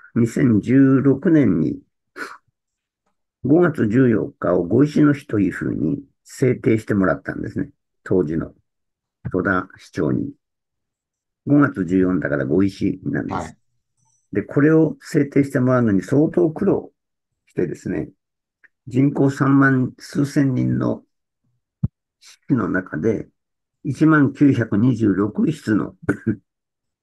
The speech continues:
Speaker 1: えー、請願署名を取ったんですね。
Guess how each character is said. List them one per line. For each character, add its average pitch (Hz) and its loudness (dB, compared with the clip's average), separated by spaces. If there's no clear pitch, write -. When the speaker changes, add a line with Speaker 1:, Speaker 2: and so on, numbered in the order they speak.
Speaker 1:
え - -8
ー、 55 -6
請 123 0
願 117 2
署 113 -2
名 101 -2
を 95 -10
取 - -8
っ - -20
た - -12
ん - -12
で - -12
す - -4
ね。 92 -4